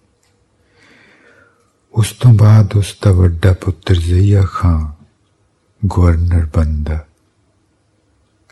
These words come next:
ਲਾਹੌਰ ਦਾ, ਪੰਜਾਬ ਦਾ। ਉਸਨੇ ਫਿਰ ਉਹ ਪਹਿਲਾਂ, ਪਹਿਲਾਂ ਵਾਲੇ ਹੀ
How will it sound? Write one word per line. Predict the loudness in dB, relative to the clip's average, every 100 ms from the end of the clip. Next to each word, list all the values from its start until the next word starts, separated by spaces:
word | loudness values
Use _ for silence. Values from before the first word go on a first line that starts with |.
| -8
ਲਾਹੌਰ | -4 -4 -2 -2 -2 -4 -8
ਦਾ, | -10 -12 -16 _ _ _ _ _ _ _ _ _ _ _ _ _
ਪੰਜਾਬ | -4 -4 -4 -6 -8 _ -10
ਦਾ। | -10 _ -20 -20 _ -20 _ -20 -20 -20 -20 _ _ _ _ _
ਉਸਨੇ | -2 2 4 6
ਫਿਰ | 4 0 -2 -4 -20 _ _ _ _ _ _ _ -20 -20 _ _ -6
ਉਹ | -4
ਪਹਿਲਾਂ, | 0 2 4 4 4 0 -10 _ _ _ -4
ਪਹਿਲਾਂ | 2 4 4 4
ਵਾਲੇ | 2 2 2
ਹੀ | 0 -2